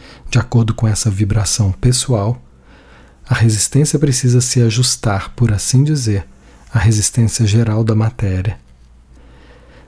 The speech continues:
Na medida que a vida de vocês é produtiva e harmoniosa,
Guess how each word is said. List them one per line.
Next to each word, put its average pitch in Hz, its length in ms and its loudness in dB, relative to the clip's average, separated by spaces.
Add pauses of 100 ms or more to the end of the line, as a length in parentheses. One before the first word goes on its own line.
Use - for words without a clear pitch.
(120)
Na 131 80 4
medida 131 420 2
que 170 140 -2
a - 20 2
vida 160 260 2
de 156 120 2
vocês 143 420 2
é 131 60 2
produtiva 117 720 2
e 113 60 4
harmoniosa, 107 840 0